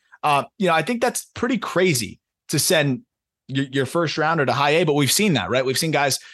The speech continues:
sent straight to double. Uh, we've seen really aggressive assignments all over. And, um, Jace is struggling a little bit with it, but I really like what I've seen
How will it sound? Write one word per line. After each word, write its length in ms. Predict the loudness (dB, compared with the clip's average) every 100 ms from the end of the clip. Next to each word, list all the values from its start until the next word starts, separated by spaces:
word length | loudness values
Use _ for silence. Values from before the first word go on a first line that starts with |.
| -10
sent 380 | -2 -2 -2 -4
straight 240 | -4 -4
to 80 | -6
double. 440 | 0 0 2 0 -4 -20 -6
Uh, 180 | -2 0 0
we've 140 | -2
seen 340 | -4 -4 -2 2
really 240 | 4 4
aggressive 380 | 2 0 0 -4
assignments 440 | -2 -2 -2 0
all 220 | 0 2
over. 380 | 2 4 4 2
And, 240 | 2 -2 -6 _ -8
um, 320 | -4 -4 -6 -12 _ _ -2
Jace 220 | 0 0
is 80 | 0
struggling 400 | 0 0 0 0
a 40 |
little 220 | 0 0
bit 140 | 2 0
with 160 | 0
it, 100 | 0
but 80 | 0
I 60 | 0
really 200 | 2 2
like 200 | 2 2
what 100 | 0
I've 100 | 0
seen 340 | 0 0